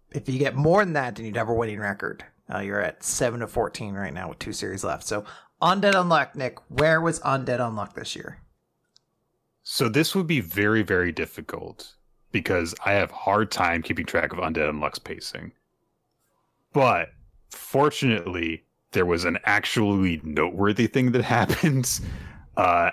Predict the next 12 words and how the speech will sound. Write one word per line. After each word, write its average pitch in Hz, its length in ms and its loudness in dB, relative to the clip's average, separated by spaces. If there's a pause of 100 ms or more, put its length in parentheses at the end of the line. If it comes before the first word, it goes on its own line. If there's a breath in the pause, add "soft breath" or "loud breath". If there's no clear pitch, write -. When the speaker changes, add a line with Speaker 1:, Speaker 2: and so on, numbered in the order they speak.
Speaker 2:
at 101 140 -2
the - 80 -4
start 92 380 2
of 82 180 -4
last 80 400 2
year, 78 320 -2 (640)
which - 260 -2
was 78 600 2 (100)
the 80 640 0 (180)
end 87 520 2
of 80 360 2
the 76 640 -2